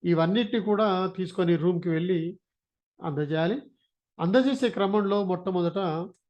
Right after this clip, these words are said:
ఈ రూమ్లో ఉండేటువంటి పిల్లలంతా పరీక్షలు రాసిన తర్వాత అవన్నీ కూడా వరుసగా సేకరించుకోవాలి. మొ-, ఎట్లాగైతే ఓఎంఆర్లు ఇచ్చామో అట్లాగే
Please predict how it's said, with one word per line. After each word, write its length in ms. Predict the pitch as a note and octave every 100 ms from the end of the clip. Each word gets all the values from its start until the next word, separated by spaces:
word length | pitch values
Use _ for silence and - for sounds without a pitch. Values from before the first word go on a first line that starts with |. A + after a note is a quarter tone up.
| -
ఈ 360 | G#3 A3 A3 -
రూమ్లో 440 | D#3 F#3 A#3+ C4 B3+
ఉండేటువంటి 520 | B3 A3 A3+ A3+ G#3
పిల్లలంతా 560 | - G3 G#3 G3+ F#3+
పరీక్షలు 460 | G#3 F#3+ F3 F3 G3+
రాసిన 400 | D#3+ E3 E3+ F#3+
తర్వాత 720 | D#3 C3+ D#3+ F3 F3+ C3+ F#3+ D#4+ _ _ _ _ -
అవన్నీ 420 | F3 F#3 A#3 C4
కూడా 240 | C4+ B3 B3
వరుసగా 560 | F3 F#3 F3 A#3+ A#3+
సేకరించుకోవాలి. 920 | A#3 G3+ F3+ F#3 E3+ - D#3 C#3 B2 - _ _ _ _ _ -
మొ-, 220 | E3 F#3+
ఎట్లాగైతే 720 | F#3+ F3 - A3+ A3+ A3 A3+
ఓఎంఆర్లు 800 | A3+ G#3 G#3 G#3+ G#3 G#3+ G#3 G#3
ఇచ్చామో 680 | G#3 F#3+ - G3 G3+ D#4+ F4+
అట్లాగే 520 | F3+ F3+ G#3+ G#3+ D#4